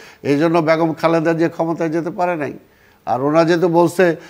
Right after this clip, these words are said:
"সব মাফ করে দিব, খালি আমারে ক্ষমতায় দেন", ওরা ক্ষমতায় গেছে। তো বিষয়টা হলো এই, এটা যেটা সত্য সেটাকে মানতে হবে। তো কাজেই যদি আমি গণতন্ত্রে বিশ্বাস, এখনও যদি আমি চাই, গণতন্ত্র চাই, আর যদি ওই শক্তির কথা বলি, তাহলে ওরা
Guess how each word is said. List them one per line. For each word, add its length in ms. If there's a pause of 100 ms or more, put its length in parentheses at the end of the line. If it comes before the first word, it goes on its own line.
(160)
"সব 300
মাফ 200
করে 260
দিব, 380
খালি 180
আমারে 220
ক্ষমতায় 460
দেন", 160
ওরা 180
ক্ষমতায় 380
গেছে। 320 (920)
তো 140
বিষয়টা 460
হলো 160
এই, 200
এটা 240
যেটা 520
সত্য 560
সেটাকে 380
মানতে 340
হবে। 320 (480)
তো 140
কাজেই 300
যদি 420
আমি 180
গণতন্ত্রে 640
বিশ্বাস, 300
এখনও 400
যদি 220
আমি 160
চাই, 400
গণতন্ত্র 640
চাই, 120 (360)
আর 100
যদি 200
ওই 140
শক্তির 380
কথা 240
বলি, 180
তাহলে 260
ওরা 400